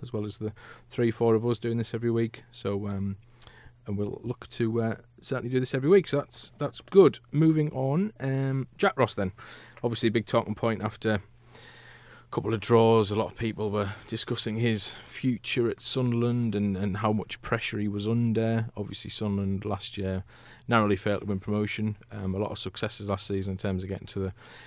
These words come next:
Checkatrade Trophy final and the playoff final, but just, just falling short. Um, obviously investment, et cetera, didn't happen in the summer. But even if that did, Jack Ross still would have been in charge, so there was a clear backing from the club there.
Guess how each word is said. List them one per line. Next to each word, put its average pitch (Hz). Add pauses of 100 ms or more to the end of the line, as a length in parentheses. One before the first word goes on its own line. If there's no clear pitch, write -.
(160)
Checkatrade -
Trophy 120
final 117
and 95
the 95
playoff 104
final, 101
but -
just, -
just -
falling 90
short. 117 (520)
Um, 95 (300)
obviously -
investment, 92
et -
cetera, -
didn't 95
happen 95
in 90
the 90
summer. 98 (320)
But 98
even 92
if 87
that -
did, 92 (160)
Jack -
Ross 87
still 90
would 87
have 87
been 85
in 82
charge, 101
so -
there 92
was 92
a 92 (580)
clear 92
backing 92
from 90
the 90
club 104
there. 98